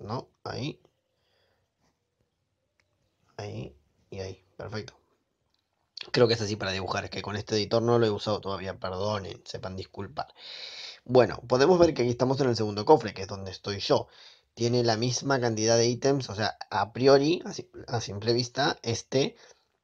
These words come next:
es más fácil que el anterior, en el sentido de que la, esas patitas de pollo, las seis patitas de pollo, ¿no? Estas patitas de pollo, se consiguen en, pónganle, unas ocho horas. Bueno, aunque en realidad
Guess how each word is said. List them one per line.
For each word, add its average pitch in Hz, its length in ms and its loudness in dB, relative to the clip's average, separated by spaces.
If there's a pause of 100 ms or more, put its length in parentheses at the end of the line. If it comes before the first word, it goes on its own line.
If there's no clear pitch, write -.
es 98 100 -6
más 95 120 -6
fácil 95 200 -8
que 107 80 -2
el 117 60 0
anterior, 135 500 4
en 95 100 -6
el 92 140 -8
sentido 107 420 0
de 117 140 4
que 131 340 0 (280)
la, 95 560 -2
esas 98 840 -4 (520)
patitas 113 420 0
de 123 60 -8
pollo, 120 300 -2
las 101 140 -6
seis 110 160 -2
patitas 104 320 -6
de 107 80 -6
pollo, 113 380 -4
¿no? 110 260 -6 (100)
Estas - 640 -16
patitas - 400 -14
de 104 80 -10
pollo, 110 300 -6 (480)
se 117 180 0
consiguen 123 720 2
en, 117 440 -2 (300)
pónganle, 98 800 -2
unas 104 480 -4
ocho 107 600 -2
horas. 117 720 2
Bueno, 185 240 2
aunque 135 220 0
en 127 60 -4
realidad 135 420 2